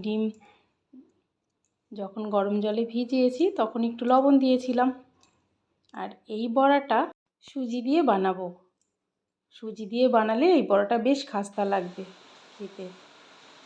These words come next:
দেখুন কি জোরে বৃষ্টি হচ্ছে। এদিকে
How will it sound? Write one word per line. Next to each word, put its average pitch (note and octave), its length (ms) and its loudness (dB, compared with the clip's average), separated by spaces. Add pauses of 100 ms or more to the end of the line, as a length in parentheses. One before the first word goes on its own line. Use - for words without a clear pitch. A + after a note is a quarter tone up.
(140)
দেখুন G#3 400 -8
কি A3+ 220 -12
জোরে G#3+ 360 0
বৃষ্টি G3+ 440 -8
হচ্ছে। F#3+ 440 -10 (1900)
এদিকে G#3 280 -8